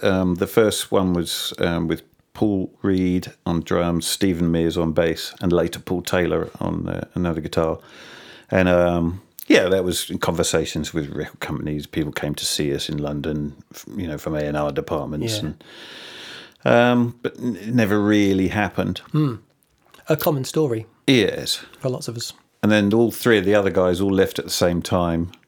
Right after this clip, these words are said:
Speaker 1: because they had o-, other opportunities. And so I formed an As Is Mark Two, um, which is when I started working with Shane Kirk, who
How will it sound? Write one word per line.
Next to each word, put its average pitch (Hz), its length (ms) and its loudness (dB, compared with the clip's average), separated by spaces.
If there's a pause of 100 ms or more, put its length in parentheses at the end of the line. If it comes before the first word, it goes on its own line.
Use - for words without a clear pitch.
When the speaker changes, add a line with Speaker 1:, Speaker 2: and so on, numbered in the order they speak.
Speaker 1:
because - 240 -8
they 82 80 2
had 78 140 0
o-, 80 200 0
other 85 240 0
opportunities. 80 840 -4 (720)
And 76 400 -2
so 73 260 -2
I 73 60 -6
formed 80 460 -2
an 78 200 -2
As 80 240 -2
Is 80 240 -2
Mark 78 420 -2
Two, 104 480 2 (460)
um, - 540 -8 (100)
which - 180 -6
is - 120 -6
when 90 180 2
I 85 80 -4 (160)
started 80 400 -2
working 87 380 2
with 80 400 -2 (100)
Shane 76 400 -4
Kirk, 80 380 -2
who 73 200 -4